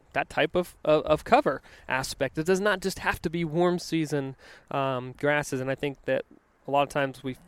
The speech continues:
it just, you know, the grasses get a big highlight, but then warm season from a wildlife aspect get a big highlight too, where cool seasons, natives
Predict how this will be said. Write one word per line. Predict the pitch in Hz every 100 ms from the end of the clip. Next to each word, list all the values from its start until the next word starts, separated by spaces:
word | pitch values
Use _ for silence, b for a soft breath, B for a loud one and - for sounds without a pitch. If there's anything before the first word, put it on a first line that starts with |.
| _ - - - _ _ _
it | 156 147
just, | 175 - - -
you |
know, | 156 131 - _
the | 143
grasses | 160 175 190 180
get | 175 170
a |
big | 175 160
highlight, | 165 170 175 160
but | 151
then | 143 139
warm | 160 185 180
season | - 160 147
from | 139 143
a |
wildlife | 135 170 196 151 143
aspect | 143 139 - 135 -
get | 147
a | 135
big | 143 131
highlight | 135 135 131 135
too, | - 175 147
where | 135 139 139 _
cool | - 311
seasons, | - 151 139 143 139 - b b b b
natives | 147 196 214 143 147 -